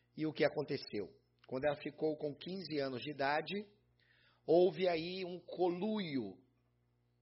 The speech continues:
uma combinação entre sua mãe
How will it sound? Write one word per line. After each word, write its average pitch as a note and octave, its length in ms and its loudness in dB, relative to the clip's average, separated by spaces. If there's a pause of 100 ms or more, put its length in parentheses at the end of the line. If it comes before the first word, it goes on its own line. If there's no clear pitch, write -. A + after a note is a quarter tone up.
(560)
uma D3 200 2
combinação F#3 1120 0 (1300)
entre D#3+ 320 0
sua C3+ 220 2
mãe E3+ 500 2